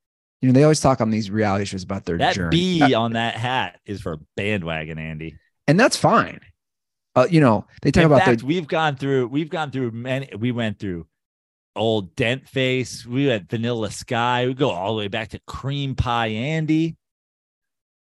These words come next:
Speaker 2: You know, we, is that the nickname we should be bringing back? Cream Pie Andy? No, no. We're br-, we're, we're coining it Bandwagon Andy, Bandy Andy.
Speaker 1: A-, and look, and that's fine.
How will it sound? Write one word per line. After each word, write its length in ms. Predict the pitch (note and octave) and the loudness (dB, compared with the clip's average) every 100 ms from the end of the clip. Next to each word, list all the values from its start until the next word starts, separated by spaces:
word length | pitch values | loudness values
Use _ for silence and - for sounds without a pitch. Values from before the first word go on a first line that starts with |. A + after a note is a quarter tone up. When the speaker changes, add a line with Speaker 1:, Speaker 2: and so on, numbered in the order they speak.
| _ _ | _ _
Speaker 2:
You 180 | C#3 D3+ | -4 -2
know, 340 | A#2+ B2+ D3+ | 0 -2 -6
we, 220 | - D3 - B2 - | -16 -16 -16 -10 -6
is 120 | C3 | 0
that 220 | C#3+ D3 | 0 0
the 80 | E3+ | -4
nickname 440 | D#3+ D#3+ E3+ E3 | -4 -6 -6 -4
we 100 | D#3+ | -4
should 160 | C#3 D3+ | -4 -4
be 80 | D#3 | -4
bringing 280 | D#3+ D#3+ | -4 -4
back? 240 | D#3 D#3 - | -4 -4 -6
Cream 340 | - D3+ D3 | -8 -6 -4
Pie 220 | C#3 C#3 | -2 -2
Andy? 400 | D3 D#3 E3+ F#3 - | -2 -4 -8 -10 -12
No, 480 | A#2 B2+ A2+ F2 D2 _ _ _ _ _ _ _ - | -4 0 0 0 -6 _ _ _ _ _ _ _ -12
no. 560 | B2 D3 C#3 F#2 F#2 _ _ _ | -4 0 2 0 -6 _ _ _
We're 160 | B2 D3 | -4 -2
br-, 140 | E3+ - | -4 -6
we're, 320 | C3 F3 G#3 | -2 2 2
we're 300 | F3 F3 F#3 - _ - | 2 0 -2 -6 _ -6
coining 280 | E3+ C#3+ B2 | -4 -4 -8
it 60 | _ _ | _ _
Bandwagon 1300 | G2 F2 C#3 D#3+ F3 F#3 F3+ D3+ D3 D3 D#3 D3+ D#3 | -12 0 0 2 -2 -4 -4 -2 0 2 0 -2 -4
Andy, 380 | C#3 A#2+ F#2+ F2+ | -4 -4 -4 -6
Bandy 680 | - C3 D3 G3 G#3 G3+ F3 | 0 2 2 0 0 0 0
Andy. 440 | C3 A2+ E2 - _ _ _ _ _ - | -2 -4 -10 -18 _ _ _ _ _ -8
Speaker 1:
A-, 160 | D#3 F3+ | -2 0
and 140 | G3 | 2
look, 200 | D4+ - - | 2 0 -2
and 140 | D3 | 0
that's 220 | A3+ - | 0 -4
fine. 560 | - D3 G#3+ G#2+ C2 | -6 -4 -2 -4 -8